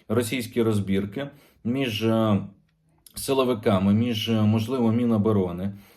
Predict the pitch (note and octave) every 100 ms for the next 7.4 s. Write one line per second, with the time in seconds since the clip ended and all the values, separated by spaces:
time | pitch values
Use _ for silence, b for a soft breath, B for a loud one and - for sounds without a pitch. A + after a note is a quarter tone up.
0 | B A2+ A2 G#2+ - C#3+ C3 B2+ A#2+ A#2+
1 | A#2 G#2+ G#2 G#2 A#2 C3 A2+ G2+ B2 G#2+
2 | A#2 A2 F#2+ G#2+ A#2 A2 - G2 G#2+ G2+
3 | - G#2 A2+ C#3 B B B - A2 G#2+
4 | A#2+ A2+ G#2 B2+ - C3 B2 A2+ A2 A2
5 | G#2 G#2+ A2+ B2+ A#2+ A2 G#2+ G2 G#2 G#2
6 | B2 A#2 A2 G2 A2+ G#2+ F#2 G#2 G#2 G2+
7 | F#2+ - G2